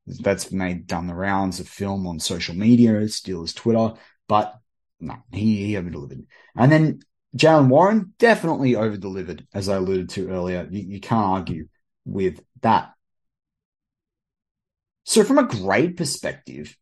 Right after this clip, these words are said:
what does this look like? Uh, Pickett, I gave him an A minus on the season. Uh, now, some of the people might have given him a B, a B plus. I gave him an A minus 'cause without him, the Steelers don't go nine and eight.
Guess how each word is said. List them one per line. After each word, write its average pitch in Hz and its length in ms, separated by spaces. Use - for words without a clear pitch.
what 98 200
does 95 180
this 120 200
look 190 200
like? - 300
Uh, 147 420
Pickett, 226 480
I 165 140
gave 277 120
him 277 80
an 196 80
A 151 140
minus 113 460
on 104 100
the 92 40
season. 87 540
Uh, 104 240
now, 110 320
some 147 280
of 147 80
the 139 80
people 127 240
might 110 260
have 101 200
given 101 180
him 95 120
a 92 40
B, 107 360
a 95 40
B 92 140
plus. 104 400
I 120 60
gave 139 180
him 180 140
an 131 280
A 113 140
minus 101 400
'cause 101 320
without 143 320
him, 113 240
the 113 40
Steelers 104 540
don't 95 320
go 85 500
nine 80 300
and 76 100
eight. 50 200